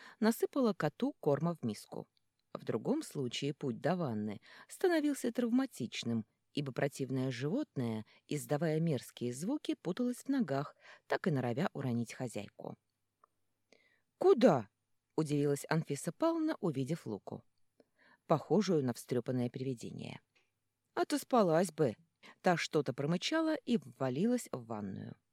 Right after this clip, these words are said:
Звонок в дверь раздался спустя пятнадцать минут. Лука едва успела выпить кофе и съесть кусок сыра.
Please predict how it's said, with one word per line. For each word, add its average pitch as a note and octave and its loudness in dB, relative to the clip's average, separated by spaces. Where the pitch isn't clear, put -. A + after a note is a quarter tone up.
Звонок C3+ -2
в C#3+ -10
дверь G3+ -2
раздался C#3 -2
спустя - -6
пятнадцать - -4
минут. B2 -6
Лука D#4+ 2
едва A3+ 2
успела G#3+ 0
выпить E3+ -2
кофе D4+ -2
и E3 -4
съесть - -4
кусок - -8
сыра. G2+ -12